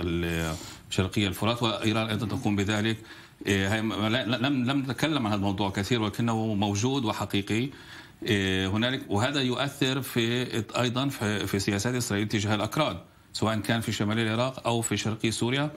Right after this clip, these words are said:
حتى موضوع الاعت-، حتى موضوع صغير، طرح في مواضيع ص-، صغيرة مثل الاعتراف بالجينوسايد اليزيدي، ورفض إسرائيل الاعتراف فيه. لماذا؟ هنالك مسائل تعود إلى كل هذه المنطقة. نحن نفكر في إيران، إيران كل وقت، ولكن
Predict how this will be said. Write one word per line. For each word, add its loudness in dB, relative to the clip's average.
حتى 2
موضوع 0
الاعت-، -2
حتى 0
موضوع 2
صغير، -2
طرح 0
في -2
مواضيع 0
ص-، -6
صغيرة 2
مثل 0
الاعتراف 0
بالجينوسايد 0
اليزيدي، 0
ورفض 2
إسرائيل 0
الاعتراف 0
فيه. 2
لماذا؟ 0
هنالك 0
مسائل 0
تعود 0
إلى 0
كل 2
هذه 0
المنطقة. 0
نحن 0
نفكر 0
في -2
إيران، 2
إيران 0
كل 0
وقت، -2
ولكن 0